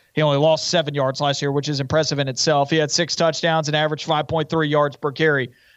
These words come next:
You said something a few moments ago about the Alabama running backs not being, um,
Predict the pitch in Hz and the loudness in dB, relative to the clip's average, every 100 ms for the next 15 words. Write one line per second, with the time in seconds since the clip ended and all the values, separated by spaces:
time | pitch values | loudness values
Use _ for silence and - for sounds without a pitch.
0 | - 180 240 233 226 185 190 190 180 160 | 0 2 2 2 0 0 0 2 0 0
1 | 170 160 160 156 - 170 156 165 175 165 | 2 2 2 0 -2 -4 0 2 0 2
2 | 160 156 147 143 135 - - _ _ _ | 2 2 2 0 -2 -4 -12 _ _ _
3 | - 175 170 170 165 165 156 143 156 156 | -6 -4 -4 -2 0 0 -2 -4 -4 0
4 | 147 135 127 120 | 2 0 -2 -6